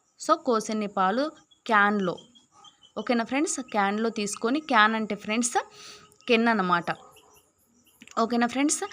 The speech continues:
నెక్స్ట్ తీసుకొని వెళ్తుంటే రామ్, ఓకేనా ఫ్రెండ్స్, బెట్టు అంటే ఏంటంటే ఫ్రెండ్స్ బెట్వా, ఓకేనా ఫ్రెండ్స్, కోసం యమున మెడలో ఉన్న సోనాక చైన్, అంటే ఏంటి ఫ్రెండ్స్, సోన్ నది అనమాట. సోనాక చైన్ తీసుకొని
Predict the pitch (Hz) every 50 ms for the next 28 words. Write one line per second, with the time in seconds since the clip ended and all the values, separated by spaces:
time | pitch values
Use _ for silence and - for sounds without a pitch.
0 | - - - _ - 220 226 220 - - - 196 175 - - - 226 214 - -
1 | - 247 247 269 330 349 277 240 226 226 - - 247 226 208 202 233 262 330 330
2 | 240 202 196 208 214 214 202 180 - - - - - - - _ _ _ _ -
3 | 208 - 240 240 233 233 254 269 277 - 285 240 214 220 208 208 - - 262 254
4 | 233 220 202 220 208 202 202 196 208 196 185 190 - 190 202 226 220 - 294 240
5 | 220 202 196 196 - 185 180 - - _ - - - - - - - - - 214
6 | - 233 226 220 - - 269 302 311 - - 339 359 - - - - - - -
7 | _ 226 220 214 214 214 - 262 294 285 233 214 214 220 240 247 240 247 247 226
8 | 208 190 190 196 214 240 269 262 233 208 202 208 240 285 277 - 247 233 226 233
9 | 233 226 226 220 214 - 208 190 180 175 175 185 202 220 214 220 226 214 214 -
10 | 214 208 214 220 - - - 226 220 233 233 214 196 185 180 175 180 180 175 170
11 | 165 165 170 160 - _ _ - - - - _ - - 233 220 220 226 226 226
12 | - 233 240 - 214 202 190 202 190 196 190 - - 214 214 240 294 480